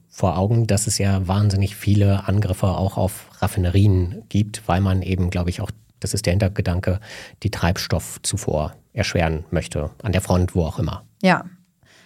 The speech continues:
Speaker 2: all das ein Riesenthema. Sehr spannend und deswegen freue ich mich sehr, dass wir heute mit der Leiterin des Zentrums für Klima- und Außenpolitik bei der Deutschen Gesellschaft für Auswärtige Politik sprechen können. Hallo und herzlich willkommen im Klimalabor, Kira Finke.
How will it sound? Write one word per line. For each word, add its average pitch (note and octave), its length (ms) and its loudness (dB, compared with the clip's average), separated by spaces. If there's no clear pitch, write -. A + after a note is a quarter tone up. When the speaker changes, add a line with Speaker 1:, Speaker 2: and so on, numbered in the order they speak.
Speaker 2:
all G3+ 120 6
das G#3+ 220 4
ein F#3 140 0
Riesenthema. F#3+ 760 2
Sehr E3+ 200 2
spannend F#3+ 440 0
und - 380 -4
deswegen F3 280 0
freue F3 220 2
ich E3+ 100 -2
mich E3 140 0
sehr, G3+ 320 4
dass E3+ 160 -2
wir E3 140 2
heute E3 220 0
mit E3 120 -2
der D#3 160 2
Leiterin F3+ 480 4
des D#3+ 220 2
Zentrums F3 500 2
für E3+ 140 0
Klima- G3+ 460 6
und - 280 -2
Außenpolitik G#3+ 840 2
bei E3+ 100 6
der D#3 140 6
Deutschen E3+ 420 4
Gesellschaft D#3 640 2
für - 320 0
Auswärtige E3+ 520 4
Politik D#3+ 380 -2
sprechen E3 360 0
können. F3+ 340 4
Hallo E3 240 2
und D#3 80 2
herzlich D#3 360 -2
willkommen D3 300 0
im D3 60 -2
Klimalabor, D3+ 600 4
Kira E3 320 0
Finke. D#3 400 -6